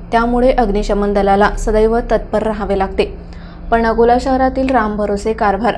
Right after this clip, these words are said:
हा समोर येतो आणि होत्याचे नव्हते होते, अशीच एक घटना आज सकाळच्या सुमारास समोर आली. मात्र स्थानिक नागरिक आणि अग्निशमन दल या जवानांच्या तत्परतेने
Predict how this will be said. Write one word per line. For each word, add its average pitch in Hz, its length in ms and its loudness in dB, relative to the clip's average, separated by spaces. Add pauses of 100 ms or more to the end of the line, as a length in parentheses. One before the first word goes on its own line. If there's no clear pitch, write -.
(120)
हा 214 220 -8
समोर 208 360 -4
येतो 214 320 0 (520)
आणि 208 200 0
होत्याचे 208 460 0
नव्हते 208 320 -2
होते, 196 260 0 (320)
अशीच 262 400 4
एक 226 140 2
घटना 214 380 0
आज 226 220 -4
सकाळच्या 247 400 0
सुमारास 208 480 0
समोर 208 260 0
आली. 202 180 4 (160)
मात्र 202 320 0
स्थानिक 208 400 -4
नागरिक 196 480 -2
आणि 208 220 -2
अग्निशमन 220 560 -4
दल 196 180 0 (540)
या 233 120 6
जवानांच्या 226 680 0
तत्परतेने 208 640 -4